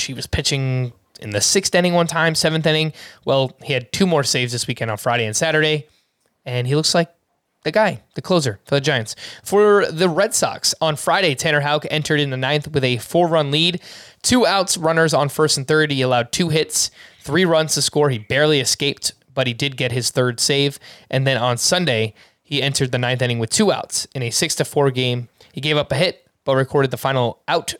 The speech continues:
for his fourth save. Sixty-four percent rostered is Tanner Houck. Uh, I assume, I don't know, maybe not.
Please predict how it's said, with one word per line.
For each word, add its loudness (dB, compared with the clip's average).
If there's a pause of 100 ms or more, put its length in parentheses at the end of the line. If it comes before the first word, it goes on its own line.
for 0
his -2 (100)
fourth -2
save. -2 (500)
Sixty-four 0
percent 0
rostered 0
is 0 (480)
Tanner 0
Houck. -2 (280)
Uh, -10 (100)
I 0
assume, 0 (560)
I 0
don't 4
know, 2
maybe 2
not. -2